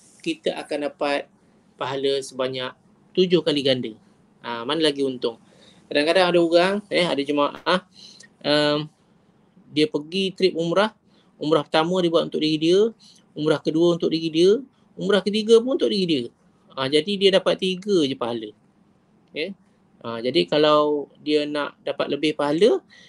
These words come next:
umrah pertama untuk diri dia yang wajib ke atas diri dia, dia buat dulu. Kemudian umrah kedua, dia boleh buat untuk mak dia. Umrah yang ketiga, dia boleh buat untuk arwah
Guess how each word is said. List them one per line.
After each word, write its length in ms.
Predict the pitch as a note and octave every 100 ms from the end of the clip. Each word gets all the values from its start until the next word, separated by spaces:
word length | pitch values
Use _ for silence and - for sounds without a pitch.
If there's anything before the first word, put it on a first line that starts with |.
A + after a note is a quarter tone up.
| - -
umrah 320 | C#3+ D3+ C#3+
pertama 480 | D3+ D3 D#3 F#3 E3+
untuk 240 | D3 D3+
diri 240 | C#3+ D3 C#3+
dia 100 | E3+
yang 80 | D3
wajib 320 | C#3+ E3 F3+
ke 80 | -
atas 160 | D3 C#3
diri 240 | C#3 C#3+
dia, 160 | D3 F3
dia 160 | D3+
buat 160 | C#3 -
dulu. 400 | C3+ D#3 C4+ - _ _ _ _ -
Kemudian 480 | C#3 C#3 D#3 E3
umrah 280 | D3 D3 C#3
kedua, 520 | C#3+ C#3 D3+ F#3 A3 B3 - _
dia 80 | C#3
boleh 200 | C3+ C3+
buat 280 | C#3 D#3 -
untuk 400 | C#3 C#3 C#3 -
mak 320 | C3+ D3 D#3 C#3
dia. 200 | F#3+ F4+ _ - - _ -
Umrah 280 | F#3+ A3+ G#3
yang 120 | F#3
ketiga, 560 | F#3 F#3+ F#3+ F#3 F#3 F3+ _ -
dia 160 | D3+ D3+
boleh 240 | D3+ C#3+
buat 240 | C#3 C#3+
untuk 480 | C#3 C3 F#3 A3+ - _ _ _
arwah 480 | - C#3+ C#3+ C#3+ C#3